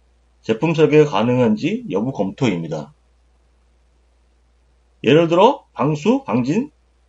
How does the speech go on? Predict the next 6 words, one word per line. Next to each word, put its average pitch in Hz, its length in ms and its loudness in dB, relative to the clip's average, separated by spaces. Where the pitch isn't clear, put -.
배터리 165 400 0
사용 190 400 0
유무 135 320 2
등이 131 340 0
요구, 117 200 -2
요구사항인데, 110 920 2